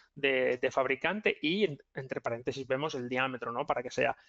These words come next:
un poco más intuitivo a la hora de, de seleccionar ese,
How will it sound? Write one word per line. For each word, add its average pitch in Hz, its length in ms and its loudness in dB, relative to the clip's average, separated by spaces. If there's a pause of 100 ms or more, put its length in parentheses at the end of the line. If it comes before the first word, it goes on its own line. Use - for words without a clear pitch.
(300)
un 135 100 -12
poco 139 220 0
más 135 200 0
intuitivo 131 580 -2
a 117 40 4
la 117 120 6
hora 117 180 4
de, 117 220 2
de 120 140 0
seleccionar 120 720 2
ese, 120 440 -2